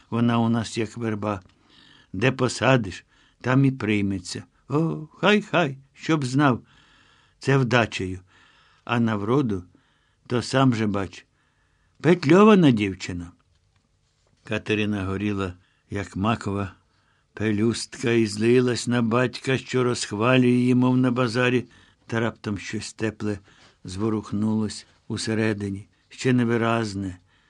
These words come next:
невловиме, навіне, чи якимось батьковим словом, чи хто зна й чим. І Катерина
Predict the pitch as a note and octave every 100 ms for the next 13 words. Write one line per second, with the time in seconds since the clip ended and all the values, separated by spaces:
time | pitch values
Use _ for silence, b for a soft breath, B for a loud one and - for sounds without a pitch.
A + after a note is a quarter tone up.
0 | _ _ _ _ A#2 C3+ B2 C3 A#2 B2
1 | C3 B2+ A#2+ A#2+ B2+ A2+ C3 C3 B2+ A#2+
2 | b b b - A2+ A2 - C3 A2 F#2+
3 | F2 G#2 - G2 F#2 F#2 - F2+ G#2+ C3+
4 | A#2+ A#2 b b b b - F#2 - -
5 | C3 C3 D#2+ E2 - - B2+ A2+ _ _
6 | _ _ - A#2+ A#2 B2+ B2+ B2+ B2+ B2
7 | A#2